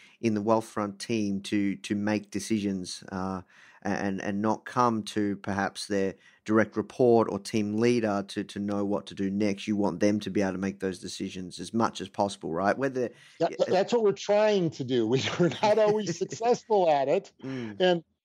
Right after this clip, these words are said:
Speaker 2: you know, the funny thing about this that, that I've learned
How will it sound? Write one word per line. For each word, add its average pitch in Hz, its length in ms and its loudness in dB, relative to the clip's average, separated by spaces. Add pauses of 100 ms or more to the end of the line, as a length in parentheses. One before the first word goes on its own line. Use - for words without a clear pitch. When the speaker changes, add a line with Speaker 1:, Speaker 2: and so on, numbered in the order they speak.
Speaker 2:
you 202 80 2
know, 208 100 4
the 196 120 4
funny 302 360 2
thing 185 280 0
about 139 360 2
this 156 280 0
that, 139 200 2 (120)
that 139 180 2
I've 135 240 4
learned 165 560 2